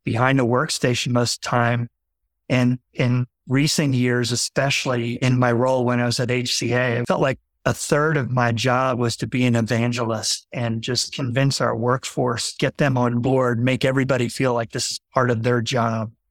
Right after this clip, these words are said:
Talking with our board of directors, meeting with our senior leadership, meeting with partners. It's really incredible how the role has changed and the demands on the leadership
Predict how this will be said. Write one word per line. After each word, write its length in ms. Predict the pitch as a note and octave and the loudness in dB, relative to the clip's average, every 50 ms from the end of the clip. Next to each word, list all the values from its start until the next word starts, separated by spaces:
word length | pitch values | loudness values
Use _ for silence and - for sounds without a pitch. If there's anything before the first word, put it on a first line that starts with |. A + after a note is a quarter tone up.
| _ _ _ _ _ _ | _ _ _ _ _ _
Talking 420 | - - - C3 C3 - - C3 A#2+ | -6 -2 0 0 0 0 0 0 2
with 160 | B2 A#2+ - | 2 2 2
our 100 | B2 A#2+ | 2 0
board 280 | G#2+ - B2 B2 B2 B2 | 2 2 2 2 4 2
of 80 | A#2 | 2
directors, 600 | A2 B2 A#2+ A#2+ B2 A#2+ - - A#2 A#2 A2 A2+ | 2 2 2 2 2 0 0 0 0 0 0 0
meeting 300 | A#2+ B2 B2+ B2+ B2+ B2 | 0 0 2 2 2 2
with 160 | B2+ B2 A#2+ C3 | 2 2 0 0
our 120 | A#2+ A#2 | 0 0
senior 440 | - - - D3 C3 B2+ B2 A#2 A2+ | 0 -2 -2 0 2 2 2 2 2
leadership, 560 | A#2 B2 B2 B2 B2+ A2+ - - B2+ A#2+ A2+ | 2 2 2 2 2 0 0 0 -2 -2 -2
meeting 380 | C3 A#2+ B2+ C3 C3+ C3+ C3+ B2+ | -2 -2 0 2 2 2 2 2
with 180 | B2+ B2 B2+ - | 0 -2 -4 -4
partners. 680 | - C#3 C3 C#3+ - C#3 B2 A#2 A#2 A#2 A2+ A2+ - - _ _ _ _ | -2 0 0 2 2 2 2 2 2 2 0 -2 -6 -8 _ _ _ _
It's 280 | - F3+ C3+ B2 - - - | -2 0 0 0 0 -4 -2
really 400 | A#2 B2+ C#3 C#3 C#3 C3 B2+ B2 | 0 2 2 2 2 2 2 2
incredible 640 | B2 A#2+ A#2+ - - B2+ B2 A#2+ B2 B2 A#2 A2+ A2 | 0 0 0 0 2 2 2 2 2 2 2 2 2
how 260 | A2+ A#2+ A#2+ A#2+ A#2 | 2 2 2 0 0
the 140 | A2 A#2 A2+ | 0 0 0
role 540 | A2 A2+ B2 A#2+ A#2+ A#2 A#2 A2+ A2+ A2+ - _ _ _ _ | 0 2 2 2 4 2 2 0 -2 -4 -8 _ _ _ _
has 200 | - C3+ B2 - | -2 -2 -2 -2
changed 560 | - - - - C#3 B2+ B2 A#2+ A#2 A2+ A2+ | -2 -4 -2 0 2 2 2 2 2 2 2
and 140 | B2 A#2 A#2+ | 2 2 2
the 60 | B2 | 2
demands 720 | A#2+ A2+ B2 A#2 A#2 A#2+ B2+ C3+ C3 B2+ B2 B2 - - - _ _ _ _ _ _ - | 2 0 0 2 2 2 2 2 2 0 0 -2 -4 -6 -8 _ _ _ _ _ _ -2
on 140 | C#3 B2+ B2 | 0 2 2
the 80 | B2 | 2
leadership 640 | A#2 A#2+ B2+ C3+ C#3+ C#3+ C3 A2 - - C#3 B2 B2 | 2 2 2 2 2 0 0 0 -2 -2 -4 -4 -6